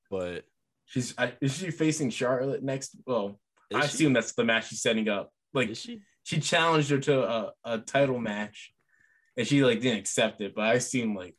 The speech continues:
Speaker 2: they're probably gonna do that match, like, next week. But before.
Speaker 1: Okay.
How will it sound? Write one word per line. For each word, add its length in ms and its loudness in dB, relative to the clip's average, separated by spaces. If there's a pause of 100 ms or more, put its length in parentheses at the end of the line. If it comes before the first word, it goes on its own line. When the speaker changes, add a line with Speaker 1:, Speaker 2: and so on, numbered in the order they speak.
(140)
Speaker 2:
they're 160 -14
probably 180 0
gonna 140 -6
do 160 -2
that 240 -6
match, 380 -12
like, 180 -18
next 280 -14
week. 260 -12 (1040)
But 100 -16
before. 400 -4
Speaker 1:
Okay. 120 -10